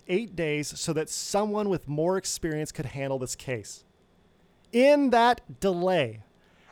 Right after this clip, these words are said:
Alan showed up to a church Bethany was worshiping at and attempted to confront her in person.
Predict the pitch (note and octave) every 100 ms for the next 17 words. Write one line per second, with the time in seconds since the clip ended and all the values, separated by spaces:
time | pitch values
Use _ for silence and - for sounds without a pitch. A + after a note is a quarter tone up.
0 | _ F#3+ A3 B3+ B3+ B3 - G#3 A3 G#3
1 | G3+ - F#3+ C#3 - - - F3+ B2+ -
2 | - A2 E3 F3+ G#3+ G#3+ G#3 E3+ D3 F3
3 | - E3+ E3+ D3 C3+ C3+ - - B2+ A2+
4 | - - E3+ - E3 - D3 B2+ - D3
5 | C#3+ - C#3+ C3 - C#3 B2+ G#2+